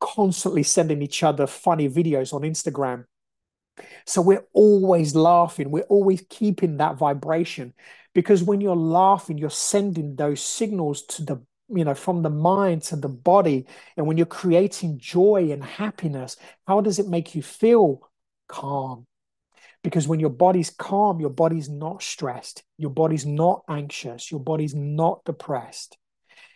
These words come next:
And what you're doing to yourself, especially if you're suffering from cauda equina syndrome, if you're stressing your nerves, your nerves are not acting, your nerves are not growing, your nerves are not healing.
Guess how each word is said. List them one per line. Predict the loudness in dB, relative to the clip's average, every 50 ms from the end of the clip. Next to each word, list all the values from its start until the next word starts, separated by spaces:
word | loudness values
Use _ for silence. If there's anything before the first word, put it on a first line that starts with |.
| _ _ _
And | -6 -2 0 2
what | 2 2 2
you're | 2 2 2
doing | 2 2 0 0 0 0 0
to | -4 -4 -6
yourself, | -6 -6 -4 -4 -2 -2 -2 -4 -6
especially | -8 -8 -10 -8 -4 -2 -2 -2 -2 -2 -2 -2
if | -2 -2 -4
you're | -6 -6
suffering | -6 -4 -2 -2 -2 -2 -4 -6 -6 -6
from | -8 -10 -10 -10
cauda | -10 -6 -4 -4 -2 -2 -2 -2 -4 -6
equina | -6 -4 0 0 0 0 0 -2 -2
syndrome, | -4 -4 -4 -4 -6 -6 -6 -8 -8 -8 -12 -18 _ _ _ _ -20 _ _ _ _ _ 0
if | 0 0 0 2
you're | 2 2 2
stressing | 2 -2 -8 -8 -2 2 4 4 4 2 0 -2 -2 0 0
your | 0 0 0
nerves, | 0 0 2 2 2 2 2 0 -2 -6
your | -10 -10 -8
nerves | -8 -6 -4 -2 -2 -2 -4 -4 -6 -8
are | -8
not | -6 -6 -8 -8 -8
acting, | -10 -12 -12 -12 -14 -14 -14 -12 -12 -14 -16 _ _ _ _ -10
your | -8 -8 -6
nerves | -4 -2 0 2 0 0 -2 -4
are | -8 -6
not | -6 -8 -8 -8 -10
growing, | -8 -6 -4 -2 -2 -2 -2 -4 -6 -8 -12
your | -14 -14
nerves | -12 -8 -6 -4 -4 -4 -4 -6 -8 -14 -16
are | -12 -8
not | -8 -8 -8 -10 -14 _
healing. | -8 -8 -6 -6 -8 -10 -12 -14 -16